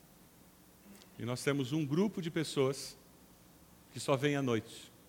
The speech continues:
não vem de manhã. Eles escolheram que só frequentam a igreja à noite.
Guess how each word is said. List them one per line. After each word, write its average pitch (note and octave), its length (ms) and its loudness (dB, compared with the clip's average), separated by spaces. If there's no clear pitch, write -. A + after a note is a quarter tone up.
não A#2 140 -4
vem A#2+ 160 -2
de A2+ 100 -4
manhã. G#2+ 260 -2
Eles C3 240 2
escolheram E3 680 8
que D#3+ 80 -8
só D#3+ 160 2
frequentam C#3 540 -2
a C3+ 40 -2
igreja B2+ 320 2
à - 20 -2
noite. G2+ 500 -8